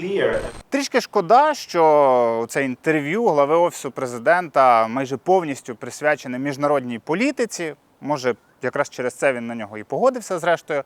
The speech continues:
Speaker 2: Але і по міжнародці у Андрія Борисовича є що запитувати. Бо, як я вже казав у згаданому відео,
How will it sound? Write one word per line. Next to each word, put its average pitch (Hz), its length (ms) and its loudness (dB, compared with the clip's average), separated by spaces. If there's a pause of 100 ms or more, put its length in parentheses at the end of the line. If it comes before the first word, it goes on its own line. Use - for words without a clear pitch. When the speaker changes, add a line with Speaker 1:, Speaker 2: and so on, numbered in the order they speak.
(380)
Speaker 2:
Але 220 220 6
і 269 60 -2
по 233 160 -2
міжнародці 196 800 0
у 165 520 -2
Андрія 196 340 0
Борисовича 175 640 -2
є 151 440 -2
що 196 320 -4
запитувати. 147 880 -4
Бо, 185 400 2
як 170 240 2
я 151 80 0
вже 139 160 -2
казав 147 520 2
у 123 260 -6
згаданому 117 600 0
відео, 214 460 -2